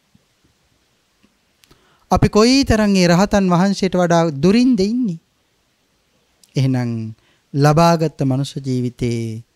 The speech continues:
මම සසරින් මිදෙන්න, සසර තරණය කරන්න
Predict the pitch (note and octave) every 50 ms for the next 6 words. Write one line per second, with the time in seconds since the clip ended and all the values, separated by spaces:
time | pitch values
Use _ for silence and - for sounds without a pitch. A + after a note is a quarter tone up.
0 | _ _ _ _ _ _ _ _ _ _ _ _ _ _ _ - B2+ B2 B2 B2+
1 | B2+ C3 D3 D#3 D#3+ D#3+ - _ _ _ _ _ _ _ _ _ _ _ _ _
2 | _ _ _ _ _ _ _ - - - F3+ E3 - - A3 G3+ F#3 F3 E3+ D#3
3 | C#3+ C#3+ D3 D#3 D#3 F#3 F#3+ F3+ C#3+ B2+ A2 A2 A#2 _ _ _ _ _ _ _
4 | _ _ _ _ _ _ _ _ _ - - - D#3+ C#3+ - - D#3+ C#3 C#3 -
5 | - C3+ B2+ C3 C3+ C3 B2 A#2 - A#2+ A#2+ A#2 A2+